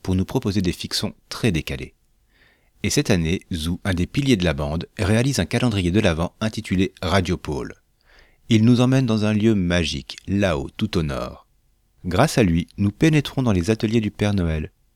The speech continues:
Mais attention, vous mettez les pieds, les lutins et les elfes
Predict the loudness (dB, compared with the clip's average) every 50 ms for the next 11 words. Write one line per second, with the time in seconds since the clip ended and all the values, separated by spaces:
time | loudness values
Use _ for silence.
0 | _ _ _ _ _ _ _ -4 0 2 2 4 2 0 0 0 0 0 2 2
1 | 2 2 4 4 4 4 4 4 2 2 2 -2 0 2 4 4 2 4 2 0
2 | 0 2 0 4 4 4 4 4 2 2 0 -2 -6